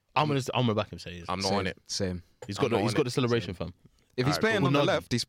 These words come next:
Speaker 3: if he's playing on the left, I think he can
Speaker 2: In
Speaker 3: do
Speaker 2: his
Speaker 3: it again.
Speaker 1: Yeah.
Speaker 2: preferred position, cool, but then, then he's got a, then he's got a striker up top who's trying to score.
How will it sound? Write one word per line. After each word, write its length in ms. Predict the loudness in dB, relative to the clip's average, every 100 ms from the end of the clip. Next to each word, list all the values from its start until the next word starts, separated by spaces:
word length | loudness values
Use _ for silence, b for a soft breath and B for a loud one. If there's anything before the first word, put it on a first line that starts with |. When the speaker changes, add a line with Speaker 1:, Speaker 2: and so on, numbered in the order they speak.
| -6
Speaker 3:
if 80 | -2
he's 140 | 0
playing 200 | 0 0
on 100 | 0
the 60 | 0
left, 220 | -2 -2
I 60 |
think 180 | -4 -4
he 80 | -4
can 80 | -2
Speaker 2:
In 60 |
Speaker 3:
do 40 | -2
Speaker 2:
his 60 | 0
Speaker 3:
it 20 |
again. 120 | 0
Speaker 1:
Yeah. 80 | 2
Speaker 2:
preferred 180 | 2 0
position, 420 | -2 -2 -2 -2
cool, 260 | -2 -2 0
but 220 | -2 0
then, 460 | -2 -2 -6 -10 -4
then 160 | -2
he's 140 | -2 -2
got 140 | 0
a, 200 | 0 -2
then 180 | -2 -4
he's 80 | -2
got 120 | -2
a 60 | -2
striker 420 | -2 -2 -4 -4
up 100 | -6
top 240 | -4 -6 -4
who's 260 | -8 -6
trying 460 | -4 0 0 0 -4
to 140 | -4 -4
score. 420 | -2 0 -2